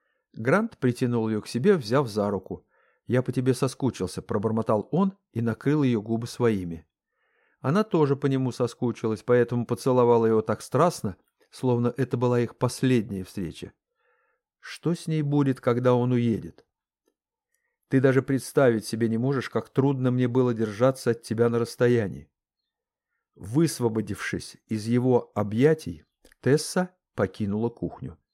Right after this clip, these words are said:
«Видимо, не слишком трудно. Ты даже не разговаривал со мной.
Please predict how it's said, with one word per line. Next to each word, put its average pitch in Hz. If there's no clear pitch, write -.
«Видимо, 156
не 156
слишком 156
трудно. 98
Ты 151
даже 160
не 160
разговаривал 175
со 120
мной. 110